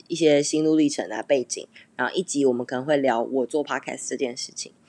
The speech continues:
所以跟大家预告，目前还没上，就是目前因为连录都还没录嘛，当然没上。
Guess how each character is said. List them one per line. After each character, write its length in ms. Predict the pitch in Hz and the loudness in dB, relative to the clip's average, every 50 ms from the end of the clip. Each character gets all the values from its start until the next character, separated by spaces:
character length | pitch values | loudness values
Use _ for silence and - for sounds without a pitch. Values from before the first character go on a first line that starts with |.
| - - - _ _ | -20 -20 -20 _ _
所 120 | _ - 160 | _ 0 2
以 160 | 156 151 147 | 4 4 4
跟 180 | - 160 165 165 | 2 0 2 4
大 180 | 170 139 131 | 4 4 4
家 80 | - - | 4 2
预 160 | 170 156 139 | 0 0 0
告， 240 | - 147 127 117 135 | 0 0 0 0 0
目 140 | 196 214 202 | -2 -2 -2
前 140 | - 175 | -2 -4
还 120 | 147 131 127 | -4 -2 -2
没 160 | 127 120 127 | -2 -4 -6
上， 320 | 135 - 160 131 113 110 - | -2 -2 -2 -2 -2 -4 -6
就 100 | - 175 | -2 0
是 80 | 185 214 | 2 4
目 100 | 233 214 | 4 6
前 160 | 185 156 147 | 6 6 4
因 60 | 165 | 4
为 60 | 185 | 4
连 160 | 180 165 151 156 | 4 4 4 6
录 140 | 175 170 | 6 6
都 60 | 165 156 | 6 4
还 100 | 151 - | 2 0
没 120 | 110 117 | -4 -6
录 120 | 139 135 | -6 -6
嘛， 80 | 117 104 | -8 -8
当 140 | 98 131 113 | -8 -8 -8
然 60 | 110 | -8
没 100 | 85 - | -12 -16
上。 180 | - - - | -14 -14 -14